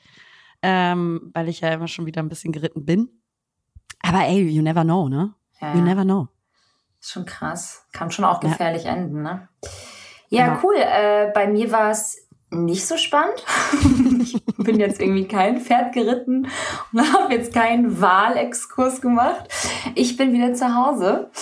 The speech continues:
Speaker 2: und ich sag's dir, wie es ist. Ich bin, äh, heilfroh, wieder in meinem eigenen Bett, und das ist, klingt super deutsch, in meinem eigenen Bett, äh, zu schlafen, meine eigene Toilette zu benutzen, weißt du?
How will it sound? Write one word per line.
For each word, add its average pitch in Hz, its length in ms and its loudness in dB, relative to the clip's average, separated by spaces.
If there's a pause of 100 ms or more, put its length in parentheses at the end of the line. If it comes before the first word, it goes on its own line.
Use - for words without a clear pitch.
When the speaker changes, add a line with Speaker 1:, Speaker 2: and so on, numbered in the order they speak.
(360)
Speaker 2:
und 220 120 2
ich 226 120 0
sag's 214 220 0
dir, 262 120 0
wie 233 60 2
es 214 120 -4
ist. - 300 -2
Ich 196 180 -4
bin, 247 440 0 (200)
äh, - 40 -10 (260)
heilfroh, 262 1300 -2
wieder 220 280 2
in 196 80 2
meinem 196 300 2
eigenen 208 540 0
Bett, 190 260 -2
und 185 60 -2
das 185 120 -4
ist, 185 180 -6
klingt 185 300 0
super 214 320 0
deutsch, 190 440 -2
in 233 360 0
meinem 208 320 0
eigenen 175 600 0
Bett, - 360 -4 (520)
äh, 170 260 0
zu - 220 -12
schlafen, 185 760 2 (480)
meine 185 240 4
eigene 196 320 0
Toilette 165 720 0
zu 247 180 0
benutzen, 262 600 0 (260)
weißt 214 280 2
du? 415 40 2